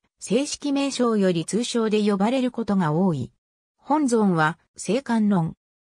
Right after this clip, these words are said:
高さ一尺一寸五分の秘仏であり、本堂に安置される十一面観音像の体内仏である。東海三十六不動尊霊場第五番札所。尾張三十三観音第十六番札所。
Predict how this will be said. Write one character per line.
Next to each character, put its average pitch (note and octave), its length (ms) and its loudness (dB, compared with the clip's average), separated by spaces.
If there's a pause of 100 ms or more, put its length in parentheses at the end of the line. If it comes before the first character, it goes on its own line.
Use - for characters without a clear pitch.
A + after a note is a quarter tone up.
(160)
高 D4 280 -2
さ G#3+ 200 0
一 E3 100 0
尺 B3+ 340 -4
一 B3+ 120 0
寸 G#3 420 0
五 A#3+ 160 0
分 C4+ 120 0
の G#3 120 2
秘 C4+ 160 -6
仏 A#3+ 260 -2
で F3+ 140 2
あ D#3+ 100 0
り、 D3 160 -6 (240)
本 E4 240 0
堂 A#3 180 2
に E3+ 140 2
安 E3 140 2
置 - 140 -6
さ A#3+ 180 -2
れ A#3 100 2
る A3 100 -2
十 G#3+ 220 2
一 C4+ 220 -4
面 B3+ 260 0
観 A#3+ 240 2
音 B3 200 2
像 F#3+ 260 2
の D#3 240 -2 (200)
体 G#3 240 -2
内 C#4 220 -2
仏 A3 260 -2
で F3 160 0
あ D#3 80 -2
る。 D3 200 -6 (420)
東 C#4 260 2
海 C#4+ 240 -2
三 D4+ 300 -4
十 F#3 240 0
六 D3 260 -4
不 F#3 200 0
動 C4 220 0
尊 F#3+ 280 0
霊 F#3 220 2
場 A#3 240 0
第 G3+ 220 2
五 A#3 120 0
番 A3+ 220 0
札 F3 320 -4
所。 - 160 -4 (400)
尾 C4 100 2
張 C#4 300 2
三 D4 320 -4
十 G3 180 0
三 G3 340 0
観 A3 360 2
音 G#3+ 240 2
第 G3+ 200 0
十 A3 240 2
六 A#3+ 240 0
番 A3 220 2
札 E3+ 300 -4
所。 F#3+ 160 -4